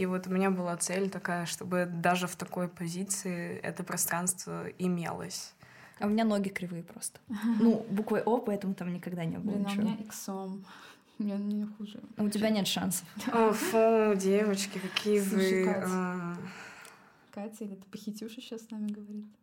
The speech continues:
Speaker 3: В общем, Катя, ты сказала то, что тебе помогло с Р П П справиться какое-то обращение к феминизму.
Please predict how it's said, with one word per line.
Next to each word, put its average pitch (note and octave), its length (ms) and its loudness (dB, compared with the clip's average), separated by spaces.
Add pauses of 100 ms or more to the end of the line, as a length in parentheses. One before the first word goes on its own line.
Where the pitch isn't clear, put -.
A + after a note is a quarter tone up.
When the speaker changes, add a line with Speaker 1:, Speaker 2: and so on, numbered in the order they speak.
(440)
Speaker 3:
В - 40 -4
общем, G#3 260 -2
Катя, G3 260 -2
ты A3+ 80 -4
сказала G#3+ 320 -2
то, A3 100 -6
что A3 100 -12
тебе G#3+ 140 -4
помогло G3 760 -8
с F#3 140 -14
Р - 60 -18
П G3 120 -14
П G#3 220 -10
справиться F#3+ 800 -10
какое-то F#3 220 -14
обращение F#3 460 -10
к F#3 60 -14
феминизму. F#3 720 -8